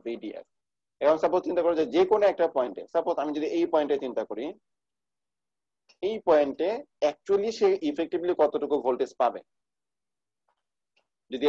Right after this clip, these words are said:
আমার ড্রেন ভোল্টেজ না থাকতো, তাহলে এ-, এ-, এই পয়েন্টে তোমার ইফেক্টিভ ভোল্টেজ ছিল হচ্ছে ভিজিএস। এই পয়েন্টে ইফেক্টিভ ভোল্টেজ ভিজিএস ছিল এবং এই পয়েন্টে ইফেক্টিভ ভোল্টেজ ভিজিএস ছিল। তো যখন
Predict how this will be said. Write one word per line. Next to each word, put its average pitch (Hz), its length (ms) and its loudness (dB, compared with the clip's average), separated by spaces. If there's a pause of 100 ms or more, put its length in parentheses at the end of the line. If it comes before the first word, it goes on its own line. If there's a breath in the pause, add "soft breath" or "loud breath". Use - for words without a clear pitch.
আমার 147 220 4
ড্রেন 147 180 0 (100)
ভোল্টেজ 156 240 2 (100)
না 156 140 6
থাকতো, 151 240 -2
তাহলে 156 180 2 (120)
এ-, - 80 -8 (220)
এ-, 156 100 -4 (120)
এই 165 80 2 (120)
পয়েন্টে 165 400 4 (400)
তোমার 131 200 4 (540)
ইফেক্টিভ 156 400 -2
ভোল্টেজ 147 280 2
ছিল 147 160 0
হচ্ছে 139 140 -4 (120)
ভিজিএস। 117 500 -4 (760)
এই 147 160 2
পয়েন্টে 156 320 2
ইফেক্টিভ 147 320 -6
ভোল্টেজ 135 320 2
ভিজিএস 135 380 -4
ছিল 151 100 -6 (120)
এবং 131 100 0 (140)
এই 135 140 -2
পয়েন্টে 131 300 -4
ইফেক্টিভ 123 300 -8
ভোল্টেজ 120 300 -4
ভিজিএস 113 460 -6
ছিল। 113 140 -8 (760)
তো - 60 -18 (100)
যখন 160 220 0